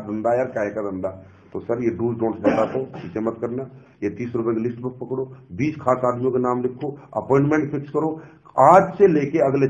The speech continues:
चार दिन के अंदर ये बीस आदमी अपने को खत्म करने हैं, जिन्हें अपने को समझाना है और आपका business develop हो जाएगा। लेकिन एक request है,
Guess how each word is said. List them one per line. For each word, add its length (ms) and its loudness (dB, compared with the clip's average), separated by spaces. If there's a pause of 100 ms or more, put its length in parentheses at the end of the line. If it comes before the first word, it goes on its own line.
चार 340 8
दिन 200 4
के 60 2
अंदर 200 2
ये 80 2
बीस 240 -2
आदमी 240 -4
अपने 200 -8
को 100 -12
खत्म 280 -14
करने 280 -14
हैं, 100 -18 (260)
जिन्हें 220 4
अपने 200 -2
को 200 8 (320)
समझाना 400 4
है 140 10
और 160 2
आपका 220 6
business 340 0
develop 360 0
हो 80 -2
जाएगा। 240 8 (260)
लेकिन 200 2
एक 180 10
request 420 4
है, 80 6